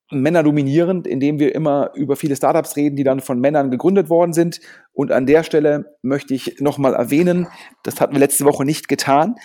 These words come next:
die Frau vom, ähm, vom Christian Sauer, die ist nämlich auch Unternehmerin, ähm, und die hat gegründet eine Sache, die ich persönlich richtig gut finde,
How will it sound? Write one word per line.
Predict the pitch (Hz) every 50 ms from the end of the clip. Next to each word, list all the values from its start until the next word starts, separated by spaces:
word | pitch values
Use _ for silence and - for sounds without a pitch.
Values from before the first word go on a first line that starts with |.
| - _ - _ -
die | 143 139 -
Frau | - - - - 143 202 247 254 185 - - - _ _ _ _ _ -
vom, | - 131 127 127 127 127
ähm, | - 117 120 117 117 117 117 _ _ _ _ _ _ _
vom | - 131 127
Christian | - - 139 - - 143 123 120 113
Sauer, | 120 113 123 147 170 156 - _ _ _ _ -
die | - 147 165 175
ist | - -
nämlich | 160 143 143 131 - - -
auch | - 170 208 214 -
Unternehmerin, | 180 156 151 139 127 127 131 123 117 120 170 214 - _ _ _ _ _ - - - - - - - _ _ -
ähm, | 127 131 127 147 147 - - -
und | 151 151 131 -
die | - 190 208 175
hat | 170 165 _ -
gegründet | 139 127 113 123 165 196 208 220 202 208 -
eine | 135 127
Sache, | 113 120 - - - 175 170 170 170 - _ _ _ _ _ _ -
die | - 135 135 -
ich | 175 - - _
persönlich | - - 131 113 123 147 175 185 175 170 170 - - - - _
richtig | - 131 156 147 - - 120 -
gut | - 190 202 196
finde, | - - 185 180 175 175 175 175